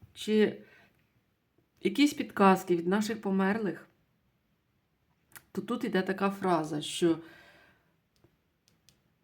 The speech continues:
зверніться до цього стражу між світами.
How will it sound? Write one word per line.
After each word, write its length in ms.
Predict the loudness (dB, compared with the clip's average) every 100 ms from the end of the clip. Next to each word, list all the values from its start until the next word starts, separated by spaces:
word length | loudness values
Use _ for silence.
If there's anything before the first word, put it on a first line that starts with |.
| _ _ _ _ _ _ _ _ _ _ _ _ -10
зверніться 880 | -4 2 2 4 4 4 4 2 2
до 580 | 2 -2 2 2 2 -2 -18 _ _ _
цього 340 | -2 0 2
стражу 560 | 2 0 2 4 4 0
між 260 | 0 0
світами. 600 | -2 -2 0 0 0 -8